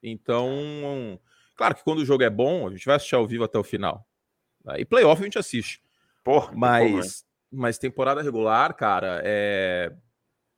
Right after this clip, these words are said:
Speaker 1: é complicado. É complicado.
Speaker 2: Você tem, você tem que tirar um tempo pras outras coisas também, né? É, s-,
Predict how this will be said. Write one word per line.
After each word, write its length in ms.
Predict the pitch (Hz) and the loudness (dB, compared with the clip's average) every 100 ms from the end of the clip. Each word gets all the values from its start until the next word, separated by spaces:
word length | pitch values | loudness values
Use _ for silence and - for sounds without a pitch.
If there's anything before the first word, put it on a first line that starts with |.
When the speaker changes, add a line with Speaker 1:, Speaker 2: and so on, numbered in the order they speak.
| _ | _
Speaker 1:
é 140 | 85 87 | -8 -8
complicado. 600 | 104 135 - 160 98 90 _ _ _ _ _ | -10 -14 -4 -2 -2 -6 _ _ _ _ _
É 40 | - | -18
complicado. 420 | 98 127 - 85 | -14 -10 -6 -6
Speaker 2:
Você 40 | |
tem, 120 | 349 339 _ _ _ | -10 -16 _ _ _
você 120 | - | -20
tem 120 | - 269 | -18 -12
que 60 | |
tirar 200 | - - | -2 -2
um 80 | 190 | 0
tempo 280 | - - - | -2 -4 0
pras 200 | - 127 | 0 0
outras 320 | 131 123 120 | -2 -4 -4
coisas 440 | - 113 113 92 | -2 2 2 0
também, 380 | - 92 82 80 | -2 -2 0 -2
né? 240 | 78 104 - _ | -2 -6 -10 _
É, 360 | - 82 82 78 | -10 -6 -6 -6
s-, 300 | 78 - - | -8 -10 -12